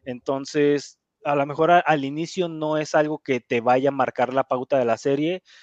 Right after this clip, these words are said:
pero sin duda es una semilla que al inicio de la temporada, pues, florece, yo creo que en el episodio cinco o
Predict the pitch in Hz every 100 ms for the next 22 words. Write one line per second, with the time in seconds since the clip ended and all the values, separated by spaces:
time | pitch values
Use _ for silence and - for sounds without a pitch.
0 | _ - 131 127 135 131 139 156 160 147
1 | 123 156 151 127 123 135 - 123 113 110
2 | 123 156 - 160 151 127 117 113 110 107
3 | - 110 117 117 120 139 170 - - -
4 | _ _ 123 120 113 107 - _ _ _
5 | _ - - - _ - 151 135 135 143
6 | - 131 123 - 123 - 127 113 104 104
7 | 104 104 104 104 - 120 120 - 120 120